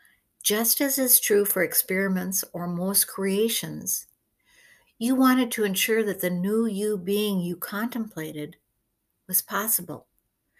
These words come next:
You questioned whether you could shift quickly in this lifetime and yet remain of the earth. Walk-in beings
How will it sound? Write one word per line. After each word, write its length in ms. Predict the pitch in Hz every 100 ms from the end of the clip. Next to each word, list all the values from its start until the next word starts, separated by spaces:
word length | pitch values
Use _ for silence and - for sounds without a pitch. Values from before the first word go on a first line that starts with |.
| - - _
You 140 | 233 233
questioned 760 | - 262 269 - - 170 160
whether 200 | 170 202
you 120 | 220 214
could 180 | 208
shift 360 | - - 247 -
quickly 540 | - 262 262 185 170
in 100 | -
this 240 | 202 220 -
lifetime 640 | 185 208 - 170 165 160 160 - _ _
and 220 | 185 180 190
yet 240 | 196 -
remain 540 | 180 185 185 185 196 -
of 180 | 165 165
the 180 | 180 -
earth. 460 | 170 160 147 - - _ _ _ _ _ _ _ _ _ _ _ _ _ _ _ _ _ _
Walk-in 600 | 185 208 226 254 269 262
beings 520 | 208 190 185 185 202